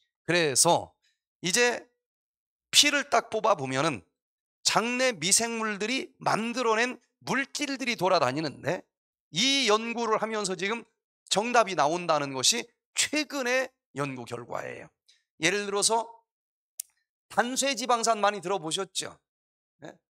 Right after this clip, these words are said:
분명히 단쇄지방산을 만들어내는 균들이 있기는 있어요. 그런데 하나씩 어떤 애는 안 만들다가 저, 쟤랑 붙으면 만들고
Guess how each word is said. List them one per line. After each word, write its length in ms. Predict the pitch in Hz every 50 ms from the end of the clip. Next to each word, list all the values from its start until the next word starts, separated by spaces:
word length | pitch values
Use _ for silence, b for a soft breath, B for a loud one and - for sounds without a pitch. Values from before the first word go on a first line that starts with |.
| _ _ _ _ _ _ _ _ _
분명히 460 | - - 196 226 233 269 294 302 294 269
단쇄지방산을 960 | 208 208 226 247 247 247 262 254 214 247 233 233 226 226 190 214 214 220 226
만들어내는 720 | 208 185 196 214 214 208 214 214 208 196 202 233 269 262 - _ _ _ _ _ _ _ _ _ _ _ _ _ _
균들이 420 | - - 254 262 254 269 269 247 214
있기는 360 | 226 - - 262 277 254 202
있어요. 440 | 170 170 - - 202 208 196 151 - - _ _ _ _ _
그런데 560 | - - 220 233 233 226 226 254 262 240 - _ _ _ -
하나씩 600 | - 262 285 294 294 277 - - 294 277 - _ _ _ _
어떤 320 | - 202 214 - 262 247
애는 160 | 247 240 247
안 140 | 226 185 202
만들다가 600 | 226 233 226 220 220 220 220 208 214 214 202 220 214
저, 200 | - 190 226 226
쟤랑 360 | - - 190 202 233 233 214
붙으면 300 | 196 196 - 185 202 202
만들고 540 | 185 175 180 202 202 202 202 208 262 262 -